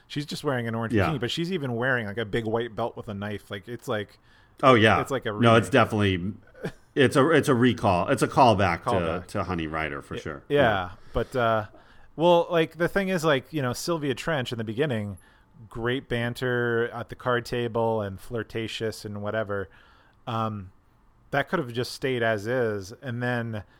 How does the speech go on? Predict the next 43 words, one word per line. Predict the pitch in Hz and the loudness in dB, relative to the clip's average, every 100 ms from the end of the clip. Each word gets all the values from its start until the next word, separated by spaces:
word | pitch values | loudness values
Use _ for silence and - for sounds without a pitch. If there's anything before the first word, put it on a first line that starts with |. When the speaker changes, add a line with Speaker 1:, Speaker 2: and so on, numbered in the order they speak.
| _ 131 | _ -8
Speaker 1:
you | |
know, | 117 101 | -6 -6
she | - 123 | -8 -8
throws | - 123 117 | -2 -2 -2
herself | 120 107 101 104 | -4 -6 -4 -4
at | 98 | -4
him. | 98 95 90 _ _ _ _ _ _ | -6 -10 -14 _ _ _ _ _ _
Uh, | 101 104 101 98 95 92 - _ _ _ _ 123 | -8 -4 -2 -2 -4 -6 -14 _ _ _ _ -12
and, | 127 123 156 | -12 -12 -12
and, | 135 | -10
you | 135 | -8
know, | 110 | -8
he | 113 | -8
finds | - 110 107 110 | -6 -6 -4 -6
her | 104 98 | -6 -6
in | |
his | 92 90 - - | -8 -14 -18 -14
hotel | 107 101 107 98 | -14 -10 -10 -10
room | 87 85 | -12 -14
or | 87 | -16
whatever, | 87 85 107 | -16 -16 -16
or | 92 | -14
in | |
his, | 92 90 - 107 | -14 -16 -20 -16
yeah. | 107 82 _ | -14 -14 _
Speaker 2:
Yeah. | 117 113 78 - - _ | 2 4 2 -6 -20 _
Speaker 1:
And, | 120 120 | -4 6
Speaker 2:
Like, | 151 151 - 127 | 6 6 2 -8
Speaker 1:
and | 127 | -6
she's | 131 | 4
Speaker 2:
begging | 135 139 123 107 98 | 6 8 6 4 0
for | 95 92 78 | 0 0 0
him, | 73 82 | -4 -4
Speaker 1:
she's, | 165 139 | 0 2
Speaker 2:
basically, | 92 76 92 170 | 0 0 -4 6
Speaker 1:
yeah, | 190 139 | 6 6
Speaker 2:
you | |
Speaker 1:
she's, | - 107 | 2 0
Speaker 2:
know? | 101 110 147 | 2 0 2
Speaker 1:
yeah, | 160 135 | 2 2
she | - 175 | -2 -4
is | 180 127 | -4 -2
down. | 139 135 127 104 95 | -2 0 0 -2 -6